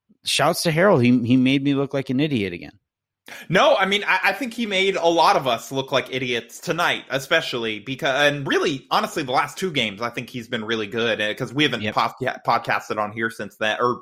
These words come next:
Speaker 2: I guess Christian and Jacob did yesterday, but I don't know how much
Speaker 1: You
Speaker 2: they
Speaker 1: can
Speaker 2: talked
Speaker 1: only
Speaker 2: about
Speaker 1: explain
Speaker 2: Trez.
Speaker 1: the Lakers so often, isn't it?
Speaker 2: <laughs> Well, here on Lakers Explained, we're going to explain how well Trez has been playing. Uh, you know, I,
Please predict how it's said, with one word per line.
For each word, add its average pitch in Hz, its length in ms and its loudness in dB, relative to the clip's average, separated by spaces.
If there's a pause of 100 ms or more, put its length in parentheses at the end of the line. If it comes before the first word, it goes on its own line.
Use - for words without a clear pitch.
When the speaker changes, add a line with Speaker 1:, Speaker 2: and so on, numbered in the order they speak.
(140)
Speaker 2:
I 131 80 2
guess 139 200 -2
Christian 113 400 -6
and 98 160 -10
Jacob 98 320 -4
did 95 160 -10
yesterday, 95 480 -8
but 101 180 -2 (280)
I 127 40 0
don't 131 100 2
know 113 80 2
how 113 80 -2
much 107 120 -2
Speaker 1:
You 156 60 -6
Speaker 2:
they 180 100 0
Speaker 1:
can 190 40 2
Speaker 2:
talked 202 80 2
Speaker 1:
only 220 140 0
Speaker 2:
about 156 120 2
Speaker 1:
explain 156 220 2
Speaker 2:
Trez. 147 60 2
Speaker 1:
the 135 120 -2
Lakers 123 320 -2
so 113 160 0
often, - 480 -8 (240)
isn't - 140 -6
it? - 80 0
Speaker 2:
<laughs> 311 1500 2
Well, 202 120 2
here 254 160 6
on 226 140 4
Lakers 208 340 2
Explained, 160 520 4
we're 147 120 6
going 147 220 4
to 131 100 -2
explain 127 480 -6
how 127 200 -2
well 117 240 -2
Trez 131 300 -4
has 117 160 -18
been 107 160 -10
playing. 104 400 -6 (360)
Uh, 208 140 -10
you 208 140 -4
know, 262 180 4
I, 202 120 2